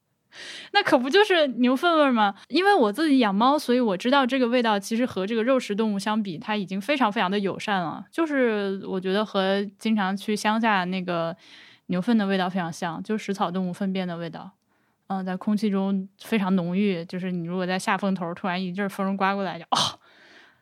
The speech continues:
对，但还是比猫屎好很多，嗯。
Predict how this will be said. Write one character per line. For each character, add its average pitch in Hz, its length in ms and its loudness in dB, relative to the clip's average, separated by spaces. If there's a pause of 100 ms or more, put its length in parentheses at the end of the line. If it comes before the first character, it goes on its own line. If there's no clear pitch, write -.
(160)
对， 190 240 -12 (300)
但 330 140 6
还 226 160 2
是 302 120 2
比 196 540 0
猫 240 220 4
屎 214 200 -4
好 190 160 -2
很 190 140 -2
多， 170 180 -8 (200)
嗯。 180 120 -12